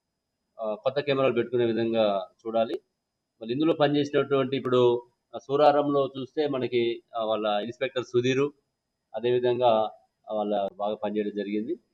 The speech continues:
అదేవిధంగా దుండిగల్లో, ఆ, డీఐ బాలరెడ్డి, వాళ్ళ సీఐ సతీష్, తర్వాత మన ఎస్ఓటి వాళ్ళు, ఆ, సూరారంలో కూడా ఎస్ఓటి వాళ్ళు బాగా పనిచేయడం జరిగింది. ఆ, అదేవిధంగా అల్వాల్లో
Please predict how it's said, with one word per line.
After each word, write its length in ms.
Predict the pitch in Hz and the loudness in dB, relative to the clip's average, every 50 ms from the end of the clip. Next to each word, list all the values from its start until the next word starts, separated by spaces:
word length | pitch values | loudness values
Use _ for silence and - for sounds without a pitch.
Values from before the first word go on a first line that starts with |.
| _ _ _ _ _ _ - | _ _ _ _ _ _ -8
అదేవిధంగా 720 | 107 117 127 131 127 131 127 127 127 123 117 117 117 117 - _ _ _ _ _ - | -4 -2 -2 0 0 0 0 2 4 4 4 4 2 -2 -6 _ _ _ _ _ -6
దుండిగల్లో, 800 | 107 120 127 135 139 135 139 139 139 135 131 123 123 127 - - - 123 | -2 0 0 0 2 2 2 2 4 6 6 6 4 2 -2 -8 -8 -6
ఆ, 80 | 117 107 | -4 -4
డీఐ 340 | 104 110 120 123 123 120 | 0 2 2 4 4 4
బాలరెడ్డి, 560 | 107 110 110 117 117 117 120 117 120 135 147 139 | 6 6 6 6 6 4 2 2 0 -2 -2 0
వాళ్ళ 200 | 123 113 107 98 | 0 0 0 -2
సీఐ 400 | - - 120 117 117 117 107 104 | -4 -4 -2 0 0 0 0 -4
సతీష్, 600 | - - 107 104 - 120 117 113 - 135 139 170 - _ _ _ _ _ _ _ _ _ _ - | -4 -4 -4 -2 0 0 -2 -2 -4 -8 -8 -10 -10 _ _ _ _ _ _ _ _ _ _ -6
తర్వాత 240 | 117 120 120 117 120 113 110 107 101 98 98 104 | -4 -4 -4 -2 -2 0 0 0 -2 -4 -6 -6
మన 340 | 101 98 95 95 90 87 - 113 | -6 -6 -6 -6 -8 -6 -4 -6
ఎస్ఓటి 360 | 107 - - 127 123 117 123 | -4 0 2 2 4 4 6
వాళ్ళు, 340 | 117 113 113 113 131 151 - _ _ _ _ _ _ _ _ _ _ _ _ _ _ _ - | 6 6 6 4 2 -4 -8 _ _ _ _ _ _ _ _ _ _ _ _ _ _ _ -18
ఆ, 240 | 98 98 95 95 92 - - | -16 -14 -12 -12 -14 -10 -4
సూరారంలో 420 | 131 131 143 139 139 143 139 139 | 2 6 6 6 6 6 4 4
కూడా 160 | 143 143 127 | 4 4 4
ఎస్ఓటి 300 | 117 113 - 135 131 127 | 4 2 2 -2 0 4
వాళ్ళు 200 | 127 123 120 117 | 4 4 4 4
బాగా 300 | 113 101 104 107 107 107 | 2 4 4 4 4 2
పనిచేయడం 420 | 107 - 107 107 110 110 104 107 107 | 0 -2 -2 0 0 0 0 0 0
జరిగింది. 400 | 104 101 101 104 107 107 - - _ _ _ _ _ _ _ _ _ _ _ _ _ _ _ _ _ _ _ _ - | -2 -2 -2 -2 -4 -4 -8 -12 _ _ _ _ _ _ _ _ _ _ _ _ _ _ _ _ _ _ _ _ -16
ఆ, 320 | 101 98 95 95 92 92 - - | -14 -12 -12 -12 -12 -12 -8 -4
అదేవిధంగా 400 | 113 117 135 139 139 143 131 127 | -2 -2 0 0 0 2 4 4
అల్వాల్లో 760 | 120 131 143 147 147 143 147 139 131 123 123 123 - - | 4 6 8 8 8 8 10 8 8 8 6 4 0 -6